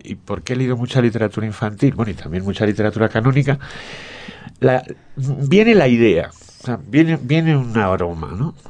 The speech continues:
De hecho, bueno, tengo,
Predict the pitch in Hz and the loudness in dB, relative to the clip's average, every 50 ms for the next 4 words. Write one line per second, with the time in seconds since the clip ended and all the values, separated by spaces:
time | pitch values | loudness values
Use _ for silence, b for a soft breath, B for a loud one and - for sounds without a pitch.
0 | b b b b b b b b b b b b b b b b b b b b | b b b b b b b b b b b b b b b b b b b b
1 | b b b b b b b b b b b b b b b b b b b b | b b b b b b b b b b b b b b b b b b b b
2 | - - - _ _ - 120 131 131 - 156 139 - - - - - - - - | -20 -20 -20 _ _ -2 0 2 4 4 4 4 2 -2 -20 -20 -16 -14 -14 -14
3 | - - - - - - - - - - 95 - 131 127 135 | -14 -16 -20 -16 -14 -14 -14 -16 -18 -8 -2 0 0 0 0